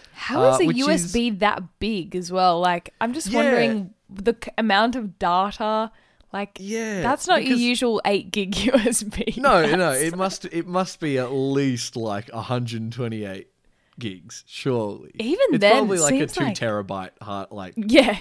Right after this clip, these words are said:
Speaker 2: like, U S B or something like that.
Speaker 1: Oh,
Speaker 2: But
Speaker 1: that is just terrifying to have that much power in such a small
Speaker 2: <laughs> Yeah,
Speaker 1: chip.
Speaker 2: true.
Speaker 1: Like,
Speaker 2: Yeah,
Speaker 1: that is
Speaker 2: exactly.
Speaker 1: I would not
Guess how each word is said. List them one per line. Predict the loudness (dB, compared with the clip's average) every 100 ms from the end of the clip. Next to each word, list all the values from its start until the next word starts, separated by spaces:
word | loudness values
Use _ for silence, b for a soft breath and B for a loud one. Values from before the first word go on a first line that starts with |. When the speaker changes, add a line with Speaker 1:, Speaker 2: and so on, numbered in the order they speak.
| -8
Speaker 2:
like, | -12 -12 -8
U | -8
S | -6 -10
B | -14
or | -8
something | -6 -4
like | -6 -10
that. | -12 -12 -8
Speaker 1:
Oh, | -2 0 4
Speaker 2:
But | 4 4
Speaker 1:
that |
is | 0 -10
just | -10 -10 -10
terrifying | -2 0 0 0 -2 -2
to | -6
have | -10 -6
that | 0 0
much | 0 -6 -8
power | -4 -2 -2 -4
in | -8
such | -10 -12 -12
a | -6
small | -4 -4 -4 -4 -2 -2
Speaker 2:
<laughs> | -2 -4 -2 0 2
Yeah, |
Speaker 1:
chip. | 6 6 6 2 0 -4
Speaker 2:
true. | -6 0 2 4
Speaker 1:
Like, | 2 0 -4 -10 B -4
Speaker 2:
Yeah, | 2 4
Speaker 1:
that | 6 6 4
is |
Speaker 2:
exactly. | 0 -2 -4 -2 -2 -6 0
Speaker 1:
I | 2 4
would | 2 2
not | 4 4 2